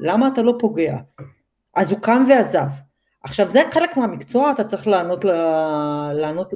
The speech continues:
לענות לעיתונאים, אבל כשהדבר הזה נמשך לאורך שנים, והוא מצטבר, והוא גדל, אז מגיע רגע שבו מישהי כמו אוסקה, היא, זה, זה מתפוצץ.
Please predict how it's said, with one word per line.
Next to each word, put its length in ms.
לענות 300
לעיתונאים, 520
אבל 220
כשהדבר 400
הזה 240
נמשך 840
לאורך 540
שנים, 600
והוא 300
מצטבר, 880
והוא 180
גדל, 260
אז 180
מגיע 300
רגע 280
שבו 800
מישהי 300
כמו 100
אוסקה, 400
היא, 160
זה, 120
זה 140
מתפוצץ. 680